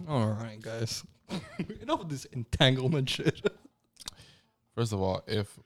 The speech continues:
Speaker 2: mm, myself and my wife are sitting at a table and we're addressing our cheating scandal in front of the whole world, I would prefer my wife not have her feet on the chair crossed. Put your feet on the floor.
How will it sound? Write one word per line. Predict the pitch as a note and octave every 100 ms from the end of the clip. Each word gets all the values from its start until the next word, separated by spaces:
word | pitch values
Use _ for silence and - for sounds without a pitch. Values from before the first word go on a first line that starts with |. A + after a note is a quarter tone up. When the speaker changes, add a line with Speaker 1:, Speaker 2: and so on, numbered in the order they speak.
| -
Speaker 2:
mm, | - - - G2 G2 G2 G2 G2 G2 F#2+ F#2+ F#2+ F#2+ F#2+
myself | G2+ C3 - G#2+ G2+ G2
and | F#2+
my | F#2+
wife | F#2+ G2 - -
are |
sitting | G2 - G#2 G#2
at | G#2+
a |
table | - G2+ F#2+ G2 - - F#2+
and | G2
we're |
addressing | G2 G#2 G2+ - G2 F#2+ - _ _ - _ _ -
our | F#2+ F#2 F#2+ C3+ -
cheating | - A#2 G2
scandal | - F#2 F#2 F2+ E2
in | F#2+
front | F#2+ G2+
of |
the | G#2+ -
whole | G2+ G2
world, | G2 G#2 D#3+ - - _ -
I | G2+
would | G#2+ G#2+
prefer | G2 - G#2
my | G2+
wife | F#2+ G2 G#2+ - -
not | G2 G2+ G#2
have | G2+ G2+ G2
her | F#2+
feet | - G#2+ A2+ -
on | F2+ G2
the | F#2+
chair | - G2+ G#2
crossed. | - - G2 - - - - _ _ _ _ -
Put | C#3
your | D#3+
feet | - D3 - -
on | G#2 G#2
the |
floor. | G2 - -